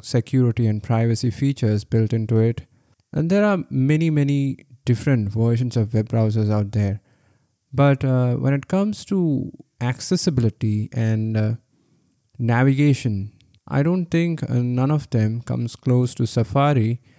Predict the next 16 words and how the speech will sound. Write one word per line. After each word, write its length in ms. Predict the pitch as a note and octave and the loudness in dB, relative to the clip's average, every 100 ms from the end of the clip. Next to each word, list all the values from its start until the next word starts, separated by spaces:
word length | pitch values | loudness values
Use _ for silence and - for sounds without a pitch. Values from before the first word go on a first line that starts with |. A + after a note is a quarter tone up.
| _ _ _ | _ _ _
when 220 | A#2 A2+ | 0 2
used 340 | A#2 A#2+ A2 | 2 2 2
with, 340 | A2+ A2 G#2+ - | 2 2 2 0
uh, 260 | G#2+ G#2 G#2+ - | 0 0 -2 -4
VoiceOver. 640 | A#2 B2+ C3+ A#2 F#2+ F2+ G#2 - _ _ - | 0 0 0 -2 -2 -4 -8 -16 _ _ 0
Maybe 240 | E3+ G3 | 2 2
because 400 | G3 G3 F#3+ F#3 | 2 2 2 2
both 380 | D#3 - E3+ F#3 | 0 2 2 2
these 200 | G3+ F3+ | 0 2
softwares 540 | D#3+ C#3+ - D#3 D3+ | 2 2 2 4 4
are 100 | C#3+ | 2
made 320 | C3 A#2+ B2+ B2 | 2 2 2 2
by 220 | B2+ B2 | 2 4
the 220 | A#2+ A#2 | 4 2
same 400 | A2+ - A#2+ C3+ | 0 0 0 0
company, 640 | C3 C3+ C3+ C#3 C#3 B2+ | -2 0 0 0 -2 -4